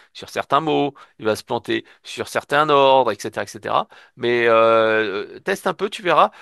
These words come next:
Le, le rendu est quand même assez joli parce qu'après, tu récupères les images, tu les mets dans ton, euh,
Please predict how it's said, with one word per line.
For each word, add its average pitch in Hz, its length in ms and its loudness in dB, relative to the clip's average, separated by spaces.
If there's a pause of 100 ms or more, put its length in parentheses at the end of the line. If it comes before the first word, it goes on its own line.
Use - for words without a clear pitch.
(140)
Le, 127 920 4
le 123 160 -4
rendu 143 440 -6
est 190 100 -2
quand 185 160 -2
même 202 60 -2
assez 160 240 -6
joli 135 260 -8
parce - 160 -8
qu'après, - 280 -8
tu - 120 -14
récupères 139 460 -6
les 120 180 -6
images, 123 300 -6
tu - 100 -16
les 135 100 -6
mets 143 160 -2
dans 131 140 -4
ton, 120 400 -8
euh, 98 120 0